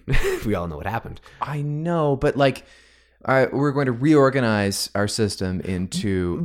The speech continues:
Speaker 2: the
Speaker 1: like,
Speaker 2: first ever Galactic Empire. It just
Speaker 1: Absol-
Speaker 2: feels so on the nose.
Speaker 1: Well, no, but it's the same thing. And like you said, that's happening today. You have, if you can put enough, like,
Speaker 2: Fear.
Speaker 1: fear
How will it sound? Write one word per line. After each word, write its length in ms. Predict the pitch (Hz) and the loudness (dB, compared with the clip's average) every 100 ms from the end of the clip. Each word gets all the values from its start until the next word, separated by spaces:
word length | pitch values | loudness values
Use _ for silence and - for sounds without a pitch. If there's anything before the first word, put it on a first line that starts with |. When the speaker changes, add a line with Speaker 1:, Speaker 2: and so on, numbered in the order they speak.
| 226 | 4
Speaker 2:
the 20 | |
Speaker 1:
like, 60 | 214 | 6
Speaker 2:
first 200 | 127 - | 4 2
ever 120 | 107 | 0
Galactic 340 | 107 98 92 90 | 0 0 0 -2
Empire. 300 | 95 98 85 | -2 0 2
It 60 | 190 | 2
just 140 | 127 | 0
Speaker 1:
Absol- 40 | - | -4
Speaker 2:
feels 480 | - 135 160 120 - | -4 2 4 2 -2
so 440 | - 123 131 110 | -2 2 2 2
on 180 | 101 104 | 2 0
the 80 | 92 | 0
nose. 400 | 104 123 95 85 | 0 0 0 0
Speaker 1:
Well, 120 | 381 | 2
no, 120 | 392 | 2
but 80 | 294 | 2
it's 140 | - | -2
the 80 | - | -4
same 180 | 285 294 | -4 -2
thing. 180 | 233 208 | -2 -2
And 220 | 170 175 | 0 0
like 160 | 170 | -2
you 80 | 170 | -4
said, 240 | 170 180 117 | -4 -4 -4
that's 160 | 101 | -2
happening 340 | 139 - 131 131 | 0 0 -2 -4
today. 280 | 120 147 | 2 2
You 180 | 117 104 | 2 0
have, 360 | 107 113 113 - - - | 0 0 -2 -4 -12 -6
if 100 | 123 | -4
you 80 | |
can 160 | 165 180 | -2 2
put 160 | 208 180 | 2 2
enough, 540 | 170 160 160 - - _ - | 2 0 -2 -8 -20 _ -2
like, 460 | 120 120 113 - - _ _ _ _ | 0 2 -2 -12 -20 _ _ _ _
Speaker 2:
Fear. 400 | - 107 87 143 - | 0 2 2 -2 -8
Speaker 1:
fear 800 | - - 175 117 110 165 185 | -6 -2 2 2 2 -2 -10